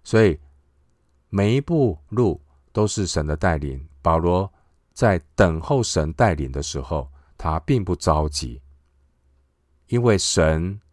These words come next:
有神的时候，即便神的灵一再的阻止，但保罗也并没有因此灰心。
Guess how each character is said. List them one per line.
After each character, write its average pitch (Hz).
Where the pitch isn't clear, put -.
有 69
神 73
的 76
时 -
候， 67
即 92
便 98
神 92
的 95
灵 78
一 92
再 107
的 85
阻 87
止， 67
但 87
保 69
罗 69
也 69
并 107
没 87
有 71
因 85
此 69
灰 78
心。 76